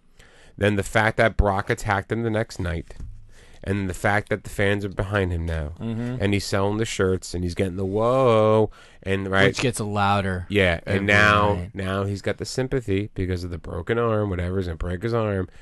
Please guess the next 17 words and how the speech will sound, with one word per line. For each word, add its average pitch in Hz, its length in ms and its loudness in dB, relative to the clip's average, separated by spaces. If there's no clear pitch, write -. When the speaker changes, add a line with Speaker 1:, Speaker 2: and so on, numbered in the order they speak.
Speaker 1:
and 90 100 -6
he's 92 140 0
gonna 92 160 -2
come 101 200 0
back 101 280 2
bigger 95 240 2
than 104 180 2
ever 104 300 0
in 107 80 0
Nashville 87 680 -4
and 82 340 -4
beat 90 300 -2
Lesnar 87 460 -2
at 80 80 -10
me 82 240 -10
at 82 200 -8
SummerSlam. 85 460 -10